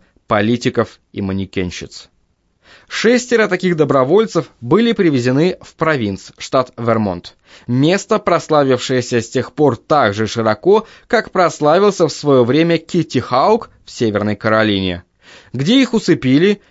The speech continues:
и по очереди телепортировали между порталами, расположенными в двух милях друг от друга. Об этом Марк детям рассказал, потому что все шестеро,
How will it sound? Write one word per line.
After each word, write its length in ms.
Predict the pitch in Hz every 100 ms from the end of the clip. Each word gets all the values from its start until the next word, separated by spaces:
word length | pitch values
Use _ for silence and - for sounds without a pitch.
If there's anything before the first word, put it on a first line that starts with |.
| _
и 100 | -
по 120 | 123 120
очереди 680 | 120 185 226 226 202 214 - _ _
телепортировали 960 | - 226 196 180 143 - 202 226 226 226
между 340 | 190 151 127
порталами, 800 | 135 180 180 226 202 131 104 95 - _ _
расположенными 1120 | 123 139 143 - 123 123 170 180 196 202 202
в 220 | 175 110 117
двух 420 | 120 180 208 -
милях 560 | 117 120 120 120 - _
друг 440 | 110 110 113 - - -
от 200 | 113 110
друга. 440 | 107 101 98 85 _ _ _ _ -
Об 280 | 131 131
этом 320 | 165 220 233 208
Марк 480 | 147 151 170 -
детям 480 | 110 110 131 127 131
рассказал, 720 | 131 - - 131 123 107 92 _ _ _ -
потому 320 | 151 160 160
что 180 | - 143
все 220 | - 143
шестеро, 600 | - 226 220 160 120 98